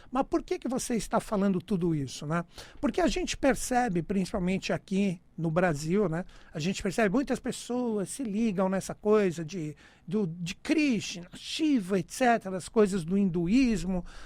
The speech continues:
tal, também do budismo, do cristianismo, cada qual com a sua vibe.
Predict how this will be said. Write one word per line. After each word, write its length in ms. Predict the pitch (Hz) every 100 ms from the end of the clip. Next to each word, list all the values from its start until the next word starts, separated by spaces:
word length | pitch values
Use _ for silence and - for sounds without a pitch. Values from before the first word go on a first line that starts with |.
| -
tal, 520 | - 269 262 233 220 170
também 640 | 311 247 170 190 277 277 233
do 140 | 190
budismo, 800 | 175 196 139 160 269 254 180 220
do 140 | 190 220
cristianismo, 760 | - 220 - 208 240 254 277
cada 400 | - 403 440 381
qual 340 | - 269 302 370
com 260 | - 359
a 80 | 311
sua 300 | - 294 311
vibe. 480 | 190 175 139 -